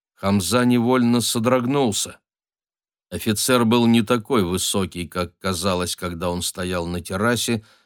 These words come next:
однако выше Хамзы. Немец задержался перед ним на считанные мгновения и двинулся дальше —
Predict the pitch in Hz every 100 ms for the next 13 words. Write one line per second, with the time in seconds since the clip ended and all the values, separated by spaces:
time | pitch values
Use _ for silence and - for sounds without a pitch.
0 | _ - 87 98 147 151 131 127 165 -
1 | 92 101 85 78 87 80 - _ _ _
2 | _ _ _ 90 101 95 95 - - -
3 | 101 98 101 90 85 107 92 - 82 90
4 | 90 85 98 92 92 85 - 110 - 98
5 | 92 90 82 87 92 113 120 123 123 107
6 | _ _ _ 87 76 85 95 95 95 110
7 | 113 156 117 - 104